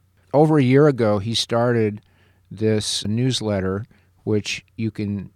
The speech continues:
subscribe to for free by email,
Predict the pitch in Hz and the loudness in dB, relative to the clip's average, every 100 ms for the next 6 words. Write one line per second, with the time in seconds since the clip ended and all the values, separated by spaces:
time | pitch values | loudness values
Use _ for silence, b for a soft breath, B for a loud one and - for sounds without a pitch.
0 | - - 101 - 120 120 117 - 104 - | -16 -14 -12 -6 -2 0 -2 -6 -8 -8
1 | 104 - 135 113 101 98 95 110 123 107 | -10 -4 -2 0 -2 -4 -4 -4 -2 -2
2 | 92 87 92 | -2 -4 -8